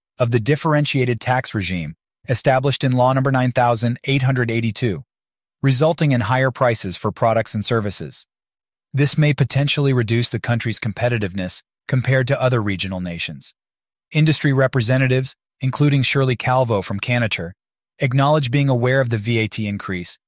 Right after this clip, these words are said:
but express concerns about the unfavorable timing.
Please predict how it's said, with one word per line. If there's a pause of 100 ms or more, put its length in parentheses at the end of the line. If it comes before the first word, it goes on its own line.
(180)
but
express
concerns
about
the
unfavorable
timing.